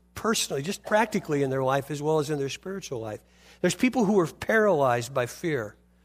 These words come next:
They're pressing forward in Jesus and following him, and then stuff happens.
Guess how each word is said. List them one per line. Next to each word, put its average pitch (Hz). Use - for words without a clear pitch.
They're 143
pressing 208
forward 190
in 147
Jesus 170
and 147
following 165
him, 160
and 151
then 151
stuff -
happens. 143